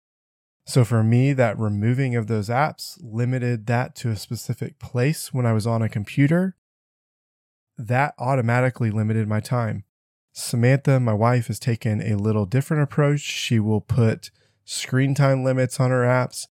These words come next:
So it will prompt her, "Hey, you wanna get off of here. Like, you've told me you wanna get off of here," basically. Uh, these were done when people were pushing and pushing back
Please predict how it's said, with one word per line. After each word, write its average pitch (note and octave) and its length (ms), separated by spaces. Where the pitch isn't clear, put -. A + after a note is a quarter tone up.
So G#2+ 280
it G#2+ 60
will G#2+ 140
prompt - 400
her, A2+ 160
"Hey, A2 200
you G#2 240
wanna G#2+ 260
get G#2 180
off G2+ 200
of G#2+ 120
here. G2 260
Like, A2 180
you've C3 140
told C3+ 240
me A#2+ 140
you A2+ 160
wanna A2+ 180
get G#2+ 160
off G#2 160
of G#2 140
here," G#2 180
basically. G#2+ 580
Uh, A2+ 200
these A#2+ 300
were A2 140
done A#2 640
when A2 200
people A#2 640
were G#2+ 160
pushing A2+ 520
and G#2 120
pushing G#2+ 420
back G#2+ 420